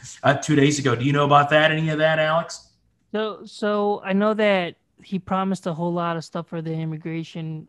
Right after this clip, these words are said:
Speaker 2: um, sector, right? And, and there's been pl-, plenty of chatter from through the years, and nothing ever really gets done.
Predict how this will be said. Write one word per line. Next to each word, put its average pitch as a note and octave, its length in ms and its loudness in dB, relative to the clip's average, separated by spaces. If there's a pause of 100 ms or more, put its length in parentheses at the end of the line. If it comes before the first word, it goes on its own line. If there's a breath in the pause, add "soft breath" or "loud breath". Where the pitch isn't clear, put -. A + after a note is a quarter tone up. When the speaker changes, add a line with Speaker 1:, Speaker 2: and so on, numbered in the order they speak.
(160)
Speaker 2:
um, D#3 380 -12
sector, E3 440 -8
right? D#3 400 -6
And, D#3+ 460 -8 (580)
and F3+ 300 -4 (500)
there's G3+ 220 -2
been G3+ 180 0
pl-, G#3 280 -4
plenty A3 340 -2
of F3+ 100 -2
chatter F3+ 520 -2
from E3 380 -4 (460)
through G#3 160 -4
the F#3+ 120 -4
years, E3 560 -4 (680)
and F3 400 -4
nothing G#3 260 0
ever G3 200 0
really F3+ 240 0
gets E3 260 -8
done. F3+ 360 -4